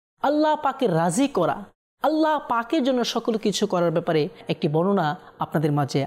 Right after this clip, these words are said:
আরজ করার চেষ্টা করছি। হযরতে সাইয়্যিদুনা মুহাম্মদ বিন আহমদ মুফিদ রহমতুল্লাহ তাআলা আলাইহি বলেন, আমি হযরতে সাইয়্যিদুনা জুনাইদ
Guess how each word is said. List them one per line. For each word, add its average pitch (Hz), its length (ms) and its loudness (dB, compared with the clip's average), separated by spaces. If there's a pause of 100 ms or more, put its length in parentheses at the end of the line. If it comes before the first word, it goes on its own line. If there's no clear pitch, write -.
আরজ 147 260 -2
করার 131 200 0
চেষ্টা - 300 -4
করছি। 151 440 -4 (520)
হযরতে 285 500 0 (220)
সাইয়্যিদুনা 302 720 2 (340)
মুহাম্মদ 269 540 2
বিন 214 240 0 (120)
আহমদ 240 400 0
মুফিদ 180 580 2 (460)
রহমতুল্লাহ 196 840 0
তাআলা 185 260 0
আলাইহি 185 180 2
বলেন, 165 240 2 (520)
আমি 302 380 2 (280)
হযরতে 302 420 0
সাইয়্যিদুনা 294 380 2
জুনাইদ 240 420 2